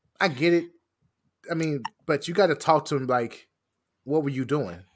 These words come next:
"I was doing like the commercial said and said, you know, like the camel was saying, 'Hey, you know what day it is? Hump day.'" Like,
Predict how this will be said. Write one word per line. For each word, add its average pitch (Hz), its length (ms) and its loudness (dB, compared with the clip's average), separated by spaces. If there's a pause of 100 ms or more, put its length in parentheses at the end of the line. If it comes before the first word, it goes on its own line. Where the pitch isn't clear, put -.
(480)
"I 113 140 -2
was 113 180 -2
doing 139 260 2
like 135 140 2
the 139 60 -6
commercial 127 420 -2
said 110 300 -2
and 104 80 -6
said, 113 340 -4
you 117 140 -8
know, 107 160 -4
like 104 180 -4
the 117 100 -12
camel 143 640 -4
was 110 120 -12
saying, 110 220 -4
'Hey, 123 400 2
you 110 60 -2
know 120 120 0
what 139 140 6
day 165 180 4
it 175 60 6
is? 175 240 6
Hump 135 260 -2 (100)
day.'" 185 380 2
Like, 135 260 -2